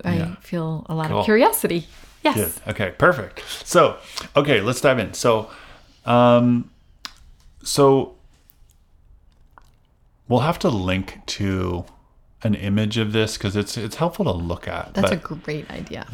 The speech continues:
Speaker 2: but, but I'll describe it in as clear and simple a way as possible. So the continuation,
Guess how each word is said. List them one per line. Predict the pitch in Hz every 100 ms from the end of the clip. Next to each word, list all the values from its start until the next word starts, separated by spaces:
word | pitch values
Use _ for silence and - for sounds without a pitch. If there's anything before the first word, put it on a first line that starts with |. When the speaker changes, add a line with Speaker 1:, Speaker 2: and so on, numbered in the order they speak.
| 107
Speaker 2:
but, | 104 - - - - -
but | 98 110 101 90 - _ _ _ _
I'll | 110 120
describe | 120 131 - 123 127 143
it | 143 - - _ _ _ -
in | 131 113 110
as | 110 104 98 92
clear | - - - 123 123 123 120
and | 107 98
simple | - 107 104
a | 95
way | 92 92
as | 92
possible. | - 92 - 104 120 120 - _
So | - 120
the | 113 113
continuation, | - 120 113 160 196 135 101 - 98 90